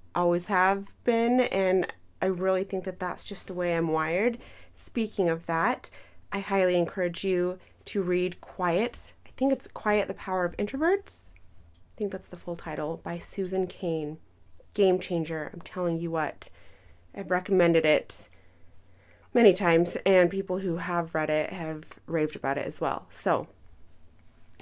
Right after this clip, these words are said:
big, big fan of it. And one of the reasons is it's science-based, too. She has such a beautiful way of combining both narrative and science.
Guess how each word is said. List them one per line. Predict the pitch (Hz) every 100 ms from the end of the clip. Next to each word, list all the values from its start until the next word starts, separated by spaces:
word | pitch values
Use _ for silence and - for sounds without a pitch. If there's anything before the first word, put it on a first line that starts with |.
| 180 -
big, | 220 190 185 170 -
big | - 175
fan | - 170 160
of | 160
it. | 165 156 -
And | 190
one | 190
of | 220
the | 220
reasons | 202 196 185
is | - 180 170
it's | 151 -
science-based, | - - - - 190 196 143 - 170 147 - -
too. | - 196 156 - -
She | -
has | 196 175
such | 185 190
a |
beautiful | 175 180 170 - 165
way | 170 165 160
of | - 151 -
combining | - 160 160 156 151 151 165 - -
both | 175 170 -
narrative | 170 160 151 - 165 156 156 - - - - - - - -
and | 196 196
science. | - 165 165 160 - -